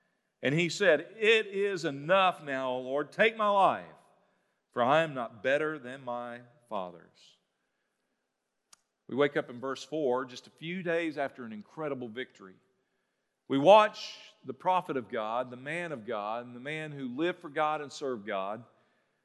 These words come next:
go from leading Israel back to the Lord to now giving up on the Lord and giving up on his very own life.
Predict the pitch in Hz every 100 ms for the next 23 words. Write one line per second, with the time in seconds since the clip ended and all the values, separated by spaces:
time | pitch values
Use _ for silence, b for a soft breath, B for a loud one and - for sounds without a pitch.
0 | _ - 156 214 226 - 196 180 160 185
1 | 233 220 190 208 233 175 165 151 123 202
2 | 226 - 175 165 208 196 170 185 190 202
3 | 165 185 247 233 190 170 165 160 165 190
4 | 208 185 190 226 214 220 226 208 208 226
5 | 226 226 226 233 214 113 90 -